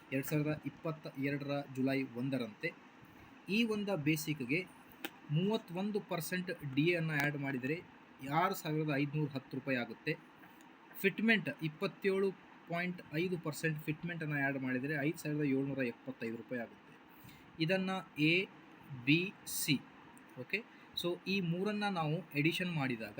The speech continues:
ನಮಗೆ ಬರುವ ಮೊತ್ತ ಮೂವತ್ಮೂರು ಸಾವಿರದ ಎರಡು ನೂರ ಎಂಬತ್ತೈದು ರೂಪಾಯಿ ಆಗುತ್ತೆ.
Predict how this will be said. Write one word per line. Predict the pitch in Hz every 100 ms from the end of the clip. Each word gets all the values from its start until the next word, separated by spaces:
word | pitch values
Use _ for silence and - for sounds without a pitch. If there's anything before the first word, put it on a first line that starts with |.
| 170
ನಮಗೆ | 160 151 143 139
ಬರುವ | 131 160 190
ಮೊತ್ತ | 156 151 -
ಮೂವತ್ಮೂರು | 170 147 147 160 - - - - - - 135 151 190
ಸಾವಿರದ | 185 151 147 139
ಎರಡು | 156 143 123 143 156
ನೂರ | 143 135 135
ಎಂಬತ್ತೈದು | 151 120 131 147 - 131 123
ರೂಪಾಯಿ | 113 147 165
ಆಗುತ್ತೆ. | 120 - - -